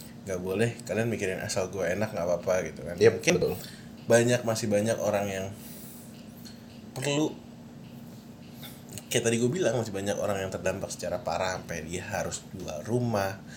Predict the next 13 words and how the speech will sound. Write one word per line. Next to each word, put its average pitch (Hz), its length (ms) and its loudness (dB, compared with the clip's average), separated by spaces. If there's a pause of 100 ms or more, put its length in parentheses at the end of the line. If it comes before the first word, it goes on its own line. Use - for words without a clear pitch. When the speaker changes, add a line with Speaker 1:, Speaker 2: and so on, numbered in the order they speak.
(160)
Speaker 2:
Betul. 104 360 8
Speaker 1:
jual 92 220 -2
mobil 104 520 4
gitu 87 140 -6
kan. 127 200 0 (1120)
Ya 117 140 6
menurut 117 380 4
gua 135 280 6
kalian 120 580 4 (760)
yang 127 300 8
merasa 110 480 4
seopini 107 720 4
dengan 98 260 0